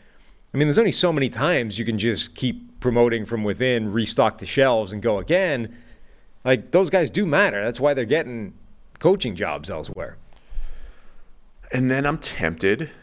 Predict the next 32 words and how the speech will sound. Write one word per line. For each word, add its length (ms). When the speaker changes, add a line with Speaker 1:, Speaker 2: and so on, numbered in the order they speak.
Speaker 2:
by 120
the 80
Seahawks. 480
Speaker 1:
Mm-hmm. 240
Speaker 2:
I 80
am 120
tempted 420
by 140
the 100
Seahawks. 560
Speaker 1:
The, 320
yeah, 280
the 160
thing 200
that 120
stops 320
me 100
there. 260
So, 320
look, 280
I, 380
I 140
think 400
the 220
risks 640
that 200
San 200
Francisco 520
are 100
not 280
as 100
good 360